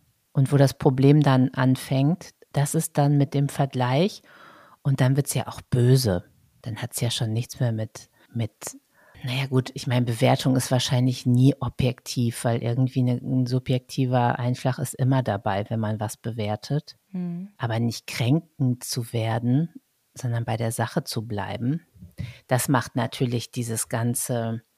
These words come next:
Speaker 1: Social Media
Speaker 2: Mhm.
Speaker 1: kann natürlich sich in so eine Richtung entwickeln. Ich glaube, das ist häufig bei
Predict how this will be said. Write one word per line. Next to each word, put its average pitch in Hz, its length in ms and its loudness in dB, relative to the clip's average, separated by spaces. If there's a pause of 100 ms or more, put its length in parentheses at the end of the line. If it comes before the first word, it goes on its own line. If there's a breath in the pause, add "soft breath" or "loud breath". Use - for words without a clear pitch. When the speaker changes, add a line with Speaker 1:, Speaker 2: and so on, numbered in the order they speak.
(160)
Speaker 1:
Social 135 500 4
Media 127 720 4 (160)
Speaker 2:
Mhm. 175 680 -6 (240)
Speaker 1:
kann 139 240 4
natürlich 120 600 0
sich - 320 -6
in 120 180 -4
so 127 160 -2
eine 117 260 -2
Richtung 113 600 -4 (400)
entwickeln. 123 840 0 (260 loud breath)
Ich - 160 -8
glaube, 165 320 0
das 151 200 -2
ist 156 240 -6
häufig 151 680 -4
bei 135 540 -2